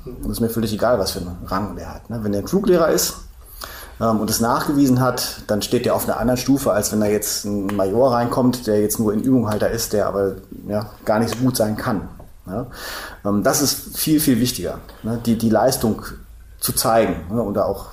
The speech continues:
nachweisen zu können. Das heißt, wenn du mit dem fliegst, dann kannst du dich auf den verlassen, im Team, weil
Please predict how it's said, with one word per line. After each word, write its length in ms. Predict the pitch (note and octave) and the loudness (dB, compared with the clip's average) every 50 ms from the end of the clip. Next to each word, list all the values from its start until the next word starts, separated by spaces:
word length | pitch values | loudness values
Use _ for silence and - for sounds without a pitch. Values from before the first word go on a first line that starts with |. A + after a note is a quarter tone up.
| - | -12
nachweisen 580 | - G2 A2+ B2+ C3 - - G#2+ G2 G2 F#2+ F#2+ | -4 0 0 2 2 0 0 0 -2 -2 -2 -6
zu 140 | F2+ - - | -8 -8 -8
können. 180 | - E2+ E2+ E2+ | -10 -10 -10 -10
Das 120 | F2+ F2 | -6 -4
heißt, 320 | G#2 G2+ G2 - - - - | -2 -2 -2 -4 -6 -6 -4
wenn 60 | F#2+ | -2
du 40 | G2 | -2
mit 140 | G2+ G2 - | -2 0 0
dem 140 | A#2+ B2+ B2 | 0 0 0
fliegst, 540 | B2+ - C#3 D3 C#3+ - - - - - - | 2 2 2 2 2 -2 -6 -6 -10 -8 -10
dann 100 | G2+ - | -10 -4
kannst 220 | - A#2+ A2 - | -4 -4 -4 -4
du 40 | G#2+ | -6
dich 120 | G#2 - | -6 -6
auf 100 | - - | -8 -4
den 140 | - A2+ G#2+ | -2 -2 -2
verlassen, 640 | - G2 F#2+ G2 A#2 B2+ - C#3+ D3+ D#3+ - - - - - - - - - - - | 0 -2 0 0 0 0 -2 -2 -4 -4 -6 -12 -16 -18 -20 -20 -20 -20 -20 -6 -2
im 120 | B2 C3 | -2 -2
Team, 300 | C3 - D3 D#3+ D#3+ A2+ | 0 0 -2 0 0 2
weil 220 | G#2 G2 G2+ F#2+ | 2 2 0 0